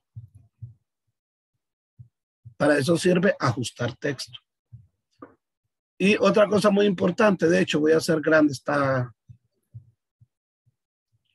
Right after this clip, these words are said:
Fíjense que en Excel hay dos centrados, no como en Word, que en Word solo está izquierda, centro, derecha. En Excel hay otros tres, arriba, centro y abajo. ¿Por qué? Y aquí está, mire,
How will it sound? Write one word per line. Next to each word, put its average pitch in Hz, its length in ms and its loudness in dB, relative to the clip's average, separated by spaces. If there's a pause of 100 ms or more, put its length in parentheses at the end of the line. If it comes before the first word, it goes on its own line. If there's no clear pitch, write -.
(240)
Fíjense 214 680 2 (240)
que 214 340 2
en 175 160 4
Excel 202 360 2
hay 185 140 4
dos 185 200 0
centrados, 185 760 0 (280)
no 165 200 2
como 196 220 2
en 196 120 0
Word, 226 200 4
que - 80 -4
en 160 100 4
Word 175 140 4
solo 196 200 2
está 180 220 0
izquierda, 202 680 2
centro, 185 360 0
derecha. 185 480 2 (500)
En 165 160 2
Excel 196 300 2
hay 196 140 4
otros 185 380 0
tres, 214 400 2 (340)
arriba, 175 540 4
centro 175 360 0
y 180 60 4
abajo. 180 520 0 (480)
¿Por 208 260 4
qué? 214 340 2 (380)
Y 170 80 2
aquí 170 180 2
está, 226 300 2
mire, 202 320 2